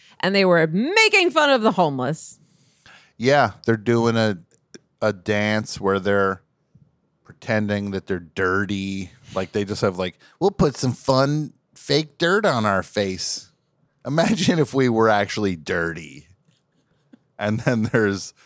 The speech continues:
Speaker 2: people who are actually like,
Speaker 1: They're like,
Speaker 2: Do
Speaker 1: "I
Speaker 2: not
Speaker 1: wish I
Speaker 2: have
Speaker 1: could have, <laughs>
Speaker 2: home."
Speaker 1: I wi-,
Speaker 2: And, like,
Speaker 1: I wish I could afford a ticket to the show where people
Speaker 2: Yeah.
Speaker 1: act like us.
Speaker 2: Yeah, <laughs> exactly. "Hey, that's us up there.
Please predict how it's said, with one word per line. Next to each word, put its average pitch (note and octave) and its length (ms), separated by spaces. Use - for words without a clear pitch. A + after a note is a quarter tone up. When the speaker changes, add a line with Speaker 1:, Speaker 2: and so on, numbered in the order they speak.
Speaker 2:
people G#2 400
who G2+ 160
are G2 100
actually F#2+ 460
like, F2+ 500
Speaker 1:
They're D#4+ 100
like, D4+ 120
Speaker 2:
Do G3+ 80
Speaker 1:
"I D#4 80
Speaker 2:
not - 60
Speaker 1:
wish - 160
I F#4 80
Speaker 2:
have G4 80
Speaker 1:
could D4+ 120
have, B3 140
<laughs> - 20
Speaker 2:
home." C#3+ 260
Speaker 1:
I D3 100
wi-, F4 200
Speaker 2:
And, G#2 200
like, E3+ 200
Speaker 1:
I G#3 40
wish G#4 180
I E4 100
could C4+ 160
afford C4 340
a G#3+ 60
ticket A3+ 460
to A#3 100
the E3 160
show F3+ 640
where F#3 180
people G#3+ 380
Speaker 2:
Yeah. F3+ 140
Speaker 1:
act G3 280
like F#3 220
us. - 560
Speaker 2:
Yeah, F2+ 220
<laughs> - 240
exactly. G#2+ 600
"Hey, F#3+ 220
that's E3+ 320
us G3+ 260
up D3 240
there. F2 340